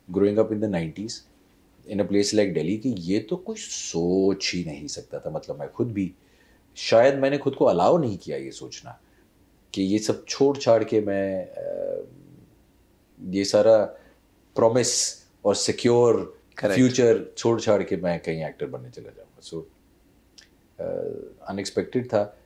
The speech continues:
Speaker 1: ये सारी चीज़ें क्यों मैंने absorb कर ली, या मेरे भाई या मेरे बहन से ज़्यादा मैंने क्यों इन्हें अपनाया, ये सब किस्मत का खेल होता है।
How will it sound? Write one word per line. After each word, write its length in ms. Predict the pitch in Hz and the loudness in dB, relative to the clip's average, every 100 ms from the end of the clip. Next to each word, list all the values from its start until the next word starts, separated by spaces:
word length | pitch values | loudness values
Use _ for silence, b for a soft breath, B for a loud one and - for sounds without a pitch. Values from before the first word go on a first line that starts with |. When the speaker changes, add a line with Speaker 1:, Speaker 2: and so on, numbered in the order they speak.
| _ 107 | _ -4
Speaker 1:
ये 80 | |
सारी 260 | 107 107 120 | 2 2 2
चीज़ें 500 | 120 113 117 123 120 - _ - | -2 -4 -2 -4 -4 -14 _ -4
क्यों 540 | - 120 135 139 131 123 - | 0 2 2 0 -2 -4 -6
मैंने 320 | 107 104 113 | -4 -2 -2
absorb 480 | 104 92 92 107 104 | -2 0 4 4 2
कर 160 | - 90 | 0 -2
ली, 320 | 95 95 90 - _ b b b _ - | -2 -6 -10 -16 _ b b b _ 0
या 140 | 98 | 0
मेरे 220 | 101 101 | 4 2
भाई 340 | 92 - 95 104 | 2 2 2 2
या 140 | 104 | 2
मेरे 200 | 95 95 | 0 -2
बहन 280 | 85 90 98 | -2 -2 -6
से 100 | 95 | -6
ज़्यादा 320 | 85 85 95 | -2 0 0
मैंने 280 | 98 90 92 | -2 -4 -8
क्यों 280 | 87 98 95 | -8 -6 -6
इन्हें 160 | 90 | -4
अपनाया, 480 | 90 85 82 82 82 - _ _ _ - | -6 -6 -6 -6 -8 -14 _ _ _ -4
ये 260 | 107 117 113 | 0 0 -2
सब 180 | - 101 | -4 -4
किस्मत 260 | 98 104 | -4 -6
का 100 | - | -4
खेल 240 | 95 87 73 | -2 -2 -4
होता 200 | - | -6
है। 100 | - | -10